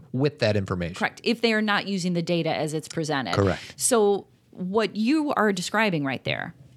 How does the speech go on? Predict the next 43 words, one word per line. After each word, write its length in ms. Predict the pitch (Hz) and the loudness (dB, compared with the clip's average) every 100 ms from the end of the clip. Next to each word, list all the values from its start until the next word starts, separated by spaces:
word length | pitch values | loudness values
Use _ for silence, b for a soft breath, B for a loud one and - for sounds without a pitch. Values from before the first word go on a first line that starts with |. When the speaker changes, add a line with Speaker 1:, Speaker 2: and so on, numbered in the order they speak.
| - | -2
Speaker 2:
is 180 | 170 165 | 0 0
you've 320 | 185 240 262 | 0 0 2
been 200 | 262 190 | 2 2
very 360 | 156 170 180 170 | 2 2 4 2
blue 540 | 147 139 135 - 143 131 | 0 0 -2 -2 -8 -4
when 140 | 151 | -2
it 80 | 165 | -2
comes 260 | - 156 - | -2 -4 -2
to 80 | 147 | -2
drug 260 | 143 139 127 | 0 0 0
use. 320 | 69 - 139 | -8 -6 -2
Speaker 1:
Yeah, 200 | 147 80 | 0 -2
right 200 | 107 123 | 0 0
and 80 | 139 | 2
wrong. 220 | 113 80 - b _ | 0 0 -8 b _
Speaker 2:
Your 160 | - 160 | -2 -2
dad 440 | 147 165 175 196 - | 2 2 2 0 -2
was 100 | 185 | -6
a 60 | 180 | -4
cop. 420 | - 208 214 - - | 0 2 2 -2 -8
He 160 | 165 | -4
scared 300 | 147 - 151 | -2 0 0
the 40 | 147 | 0
crap 320 | - 196 196 | 0 0 2
out 160 | 196 196 | 2 2
of 120 | 185 | 0
you 160 | 185 | 0
about 180 | 175 160 | 4 4
Speaker 1:
Yep. 80 | 180 | 2
Speaker 2:
drugs, 540 | 180 190 185 - - - B 135 | 2 2 0 -4 -8 -10 B -4
told 240 | - 175 | 2 2
you 80 | 170 165 | 2 2
that 200 | 165 - - 160 | 0 -2 -18 -4
mothers 320 | 160 180 180 | 0 2 2
put 280 | 170 180 175 | 0 -2 0
their 80 | 180 | 2
babies 340 | 175 170 175 | 2 2 0
in 100 | 170 | 2
ovens. 520 | 170 175 175 175 170 110 | 2 2 2 0 -4 0
Speaker 1:
Yep. 200 | 104 120 | 0 2
Speaker 2:
It 160 | 160 - | -2 -2
scared 340 | - 185 180 | 2 2 4
you. 220 | 190 180 | 2 2